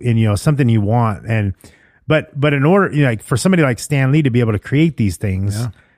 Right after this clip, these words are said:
Speaker 1: and, and have people, like, be, uh, stuck on them, I guess. You know what I mean? Like, as far as collecting or reading or anything, uh, it's pretty incredible. You
Speaker 2: Yeah,
Speaker 1: know,
Speaker 2: it
Speaker 1: like,
Speaker 2: is.
Speaker 1: you, you, it's Incredible Hulk.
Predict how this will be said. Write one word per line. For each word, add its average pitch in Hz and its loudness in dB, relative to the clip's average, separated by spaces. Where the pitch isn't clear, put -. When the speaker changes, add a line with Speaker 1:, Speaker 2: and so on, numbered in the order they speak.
Speaker 1:
and, 127 -2
and 123 -2
have 135 -2
people, 127 0
like, 104 -2
be, 120 0
uh, 110 -6
stuck - -4
on 117 -2
them, 101 -2
I 95 -2
guess. 101 -8
You 135 2
know 127 2
what 123 2
I 120 2
mean? 123 2
Like, 110 -2
as 107 -6
far 135 -2
as 107 -4
collecting 131 -2
or 110 0
reading 127 -2
or 101 -2
anything, 110 -2
uh, 120 0
it's 101 -6
pretty 202 0
incredible. 92 -4
You 123 -2
Speaker 2:
Yeah, 110 2
Speaker 1:
know, 107 0
Speaker 2:
it 101 0
Speaker 1:
like, 101 -6
Speaker 2:
is. - -
Speaker 1:
you, 127 2
you, 110 0
it's 98 -4
Incredible 123 -2
Hulk. 85 -6